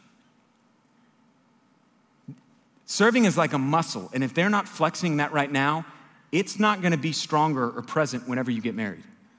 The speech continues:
You need to look for someone, if you wanna experience real love with that someone,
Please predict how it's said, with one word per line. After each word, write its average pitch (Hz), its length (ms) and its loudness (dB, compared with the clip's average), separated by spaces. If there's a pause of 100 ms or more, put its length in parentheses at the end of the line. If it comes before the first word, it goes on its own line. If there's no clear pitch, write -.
(1120)
You 143 120 2
need 185 100 6
to 170 80 4
look 180 140 0
for 156 80 -6
someone, 135 400 0 (220)
if 120 120 -10
you 160 60 4
wanna 170 160 2
experience 165 340 0
real 175 220 2
love 165 340 2
with 120 100 -6
that 143 140 -4
someone, 139 260 -4